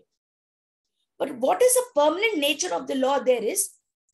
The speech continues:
Criminal laws will be existing. However, what is a crime and what is not a crime, it may keep changing with the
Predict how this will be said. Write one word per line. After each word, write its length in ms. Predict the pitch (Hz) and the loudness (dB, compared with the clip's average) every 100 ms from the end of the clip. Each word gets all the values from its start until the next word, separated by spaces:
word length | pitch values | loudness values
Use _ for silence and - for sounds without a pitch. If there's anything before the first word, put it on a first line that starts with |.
| _ _ _ _ _ _ _ _ _ _ - | _ _ _ _ _ _ _ _ _ _ -8
Criminal 480 | 311 349 480 508 | -6 -4 -4 -2
laws 280 | 320 320 330 | 0 0 0
will 140 | 311 320 | -4 -8
be 120 | - | -4
existing. 800 | 240 208 262 254 - 196 254 440 - _ _ _ _ | -4 -4 -2 -2 -2 -6 -8 -10 -16 _ _ _ _
However, 720 | - - - 285 214 208 403 453 _ _ _ | -2 0 2 0 0 -2 -2 -4 _ _ _
what 360 | _ 262 392 - | _ -2 0 2
is 200 | 523 - | 2 0
a 180 | 427 - | -4 -4
crime 280 | 330 359 403 | 0 0 -2
and 120 | 359 | -4
what 220 | 277 285 | -2 -2
is 140 | 381 311 | -4 -4
not 200 | 311 285 | -4 -6
a 60 | |
crime, 460 | - 254 240 196 320 - _ _ _ | -10 -8 -8 -6 -8 -14 _ _ _
it 180 | - 330 | -8 -6
may 80 | 403 | -6
keep 360 | 415 494 - - | -2 -2 -2 -6
changing 720 | 330 359 359 302 214 254 415 _ _ _ _ | -4 -2 -4 -4 -6 -6 -10 _ _ _ _
with 180 | 254 349 | -10 -2
the 100 | 453 | -2